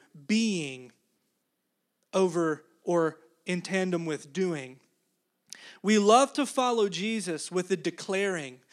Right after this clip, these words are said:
and the demonstrating, the serving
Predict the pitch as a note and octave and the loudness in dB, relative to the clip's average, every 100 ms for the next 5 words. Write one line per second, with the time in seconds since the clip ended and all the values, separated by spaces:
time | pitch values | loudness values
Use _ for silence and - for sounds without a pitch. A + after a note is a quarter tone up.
0 | - - F3+ E3+ D3 F3+ G3+ F#3+ - - | -18 -6 -4 -2 -2 -2 -2 -4 -6 -6
1 | D#3+ C#3 C3 C#3+ - - - E3 - - | -6 -8 -10 -16 -20 -16 -6 -6 -4 -2
2 | G#3 G#3+ F3 D#3 C3 | 0 0 0 -6 -10